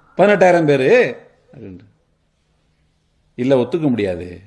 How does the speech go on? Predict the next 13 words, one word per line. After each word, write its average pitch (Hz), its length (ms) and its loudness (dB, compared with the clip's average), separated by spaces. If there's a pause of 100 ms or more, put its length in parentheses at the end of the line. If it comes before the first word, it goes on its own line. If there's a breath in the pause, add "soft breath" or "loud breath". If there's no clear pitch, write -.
(300)
நான் 101 140 -8
மனிதர்களுக்கு 147 460 2
தான், 135 300 0
மனிதர்களுடைய, 147 640 2
மனிதர்களுக்கு 208 600 2
உதவின்னு 214 200 4
தான் 247 200 0
கேள 208 180 2
தர்றேன், 135 440 -6
இதெல்லாம் 190 300 -4
செய்ய 156 220 -2
முடியாதுங்கிறார் 151 600 0
அவரு. 104 260 -4